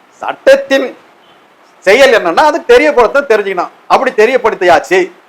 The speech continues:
தெரியப்படுத்தியாச்சா? என்னைக்கு? மறுநாள் வந்து விசாரணைக்கு வரணும். மறுநாள் விசாரணைக்கு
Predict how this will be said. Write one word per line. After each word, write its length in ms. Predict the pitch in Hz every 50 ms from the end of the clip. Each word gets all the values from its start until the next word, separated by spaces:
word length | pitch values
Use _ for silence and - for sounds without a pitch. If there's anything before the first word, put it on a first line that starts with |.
| _ _ _ _ _ _ _ _ _ -
தெரியப்படுத்தியாச்சா? 880 | 165 185 226 - 202 185 180 - 170 160 151 - 185 185 185 143 117 - - _ _ _ _ _ _ _ _
என்னைக்கு? 600 | 127 160 190 214 220 220 - 220 220 226 233 226 -
மறுநாள் 440 | 147 170 214 247 240 240 233 214 190
வந்து 240 | 180 175 - 240
விசாரணைக்கு 540 | 196 160 - 214 202 185 170 160 160 - 208
வரணும். 320 | 156 156 147 151 139 127 - _ _ _ _ _ _ _ _ _ _ _ _ _ _ _ _ _ -
மறுநாள் 420 | 156 190 240 247 247 254 - 151
விசாரணைக்கு 800 | - 208 196 - 233 226 226 214 202 196 180 - 208 226 233 185